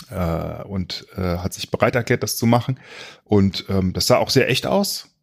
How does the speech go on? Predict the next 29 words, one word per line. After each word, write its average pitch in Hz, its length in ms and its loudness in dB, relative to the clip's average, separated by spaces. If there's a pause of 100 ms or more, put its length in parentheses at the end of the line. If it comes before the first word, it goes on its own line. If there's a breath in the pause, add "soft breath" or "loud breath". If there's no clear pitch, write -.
(180)
Äh, 107 400 0 (320)
und 113 160 -6
da 110 60 2
hat 104 100 -2
er 110 60 2
da 95 100 2
reingeschubst 131 580 2
und 110 160 -2
wir 104 140 2
hatten 131 260 0
ein 131 40 0
bisschen 160 260 -2
Schwierigkeiten, 110 640 0
glaub 90 200 2
ich, - 80 -10
den 110 100 0
da 110 120 4
wieder 113 120 4
rauszukriegen, 92 640 0
weil 92 140 2
der 90 180 2
sehr, 104 380 2
sehr 107 220 2
hoch 131 200 2
ist, - 200 -6
dieser - 260 -10
Hafen. - 340 -8
Also 87 160 -10
da 85 220 -2